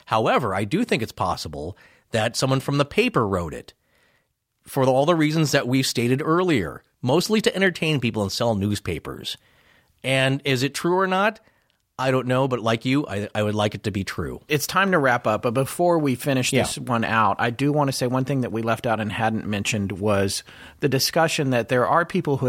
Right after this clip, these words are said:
Speaker 2: had discovered the cave, and I believe
Speaker 1: Ah.
Speaker 2: they've implied that it was, some of these caves were either collapsed or closed up, or they had bars installed.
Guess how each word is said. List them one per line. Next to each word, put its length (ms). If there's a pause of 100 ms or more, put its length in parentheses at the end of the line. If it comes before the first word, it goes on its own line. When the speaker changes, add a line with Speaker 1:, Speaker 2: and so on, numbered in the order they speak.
Speaker 2:
had 100
discovered 760 (200)
the 80
cave, 560 (460)
and 160
I 60
believe 760 (280)
Speaker 1:
Ah. 320
Speaker 2:
they've 200
implied 680
that 160
it 260
was, 340
some 240
of 60
these 160
caves 260
were 100
either 240
collapsed 640
or 100
closed 440
up, 360
or 140
they 80
had 240
bars 340
installed. 540